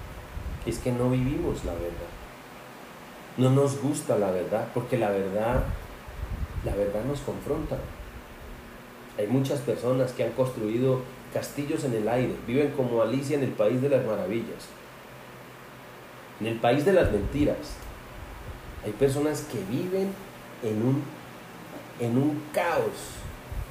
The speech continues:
de mentiras. La verdad me confronta. Y si hay algo que yo le doy,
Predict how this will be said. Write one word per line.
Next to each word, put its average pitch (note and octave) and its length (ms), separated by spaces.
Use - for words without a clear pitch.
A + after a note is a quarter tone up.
de A#2+ 100
mentiras. A2+ 880
La G#2+ 160
verdad G#2+ 480
me C3 100
confronta. F#2 600
Y - 40
si - 160
hay D#3 140
algo E3+ 300
que A2+ 140
yo B2+ 100
le C#3+ 120
doy, D3 280